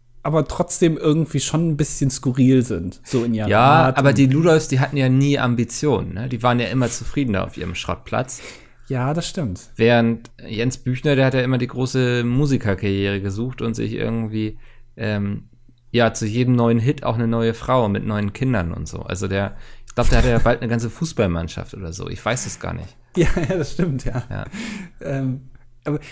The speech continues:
Speaker 1: das ist auch, äh, stimmt, bei den Ludolfs war das nie so. Da hat sich, also so vom dem, was die da haben, nix entwickelt, ne? Also die haben jetzt nicht plötzlich irgendwie einen größeren Schrottplatz gehabt oder irgendwie, äh,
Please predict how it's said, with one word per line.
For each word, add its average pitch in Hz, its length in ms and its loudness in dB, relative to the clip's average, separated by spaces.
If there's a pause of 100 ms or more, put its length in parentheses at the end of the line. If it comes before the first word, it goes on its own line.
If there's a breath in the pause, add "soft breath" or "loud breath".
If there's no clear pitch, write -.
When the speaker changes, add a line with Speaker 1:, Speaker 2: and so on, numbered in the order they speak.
(120 loud breath)
Speaker 1:
das 143 180 -2
ist - 560 -8
auch, 190 320 0
äh, 151 160 -2
stimmt, 202 200 -4
bei 127 80 0
den 127 140 2
Ludolfs 196 440 0
war 175 100 -4
das 196 220 -2
nie 226 160 4
so. 175 100 0
Da 110 140 -6
hat - 100 -4
sich, - 300 -4
also 143 240 0 (500 loud breath)
so 127 160 -4
vom - 440 -4 (520)
dem, 151 340 4
was - 300 2
die 135 380 0
da 107 340 -4
haben, 165 400 -2
nix 202 240 -4
entwickelt, 165 520 -4
ne? 123 120 -2
Also 147 160 2
die 143 100 2
haben 151 120 2
jetzt - 120 -4
nicht - 140 -2
plötzlich 143 300 2
irgendwie 131 160 2
einen 120 80 2
größeren 139 400 4
Schrottplatz - 480 -2
gehabt 170 320 -2
oder 131 180 0
irgendwie, 131 520 4
äh, 120 520 0